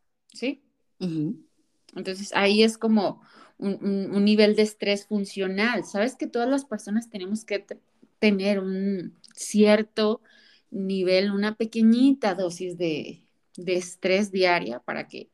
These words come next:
Speaker 1: no sé, cuando suena la alarma, <gasps> me tengo que levantar a echar lonche, ¿sí? De,
Speaker 2: Ujú.
Speaker 1: "Ay, ya se me está haciendo tarde, <gasps> no he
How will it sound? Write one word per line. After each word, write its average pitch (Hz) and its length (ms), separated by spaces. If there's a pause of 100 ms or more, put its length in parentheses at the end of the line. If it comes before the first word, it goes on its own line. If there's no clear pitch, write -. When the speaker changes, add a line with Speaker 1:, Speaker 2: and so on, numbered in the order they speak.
(360)
Speaker 1:
no 220 140
sé, 202 200
cuando 196 260
suena 247 260
la 233 100
alarma, 262 500
<gasps> 359 500
me 220 120
tengo 220 260
que 226 100
levantar 208 360
a 196 40
echar 190 260
lonche, 156 460
¿sí? - 300
De, 175 120
Speaker 2:
Ujú. 175 180 (380)
Speaker 1:
"Ay, 226 280
ya 190 140
se 233 140
me 233 80
está 220 160
haciendo 208 380
tarde, 175 480
<gasps> 339 520
no 214 300
he 233 480